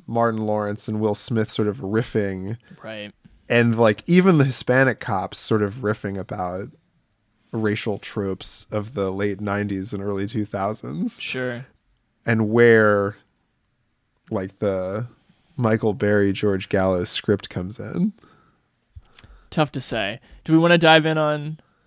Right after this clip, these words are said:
Speaker 2: nineteen ninety-five Bad Boys?
Speaker 1: Let's do it.
Speaker 2: Okay. Uh, this is Michael Bay's first movie. He had previously
Speaker 1: After directing approximately a thousand music videos.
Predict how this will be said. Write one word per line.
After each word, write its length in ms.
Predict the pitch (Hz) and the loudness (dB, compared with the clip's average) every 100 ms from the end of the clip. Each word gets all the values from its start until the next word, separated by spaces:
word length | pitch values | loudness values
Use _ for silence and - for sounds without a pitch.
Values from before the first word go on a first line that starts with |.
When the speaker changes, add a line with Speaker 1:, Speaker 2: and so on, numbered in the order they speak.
| _ _ _ _ _ | _ _ _ _ _
Speaker 2:
nineteen 260 | 147 147 156 | 0 2 2
ninety-five 520 | 147 147 143 143 - | 0 2 0 0 0
Bad 200 | 147 143 | 0 2
Boys? 340 | 143 143 - - _ _ _ _ _ _ _ | 0 -4 -8 -14 _ _ _ _ _ _ _
Speaker 1:
Let's 180 | 165 - | 0 6
do 180 | 220 143 | 8 8
it. 180 | 110 - _ _ _ | 6 -4 _ _ _
Speaker 2:
Okay. 260 | 143 131 110 _ _ _ _ _ _ 151 _ | 2 2 -2 _ _ _ _ _ _ _ _
Uh, 160 | 143 | -20
this 200 | 143 160 | -16 -12
is 60 | 190 | -4
Michael 240 | 165 170 | -2 0
Bay's 220 | 156 151 147 | 2 2 2
first 420 | - 151 185 - | -2 0 0 -2
movie. 400 | 127 131 170 - _ - _ _ _ | -4 -2 -6 -6 _ -20 _ _ _
He 220 | - 170 170 | -2 4 8
had 220 | 165 - | 6 4
previously 380 | - 208 214 175 | 2 4 8 8
Speaker 1:
After 140 | 170 | 10
directing 340 | 180 147 170 | 8 8 6
approximately 840 | 147 - 160 170 - 170 160 156 147 | 4 6 4 6 2 2 2 2 2
a 100 | 135 | 2
thousand 760 | - - 143 165 170 151 147 | -2 0 6 8 8 6 4
music 340 | 139 135 123 - | 2 2 0 -4
videos. 640 | 113 139 170 202 302 - | -8 -6 -4 -4 -4 -8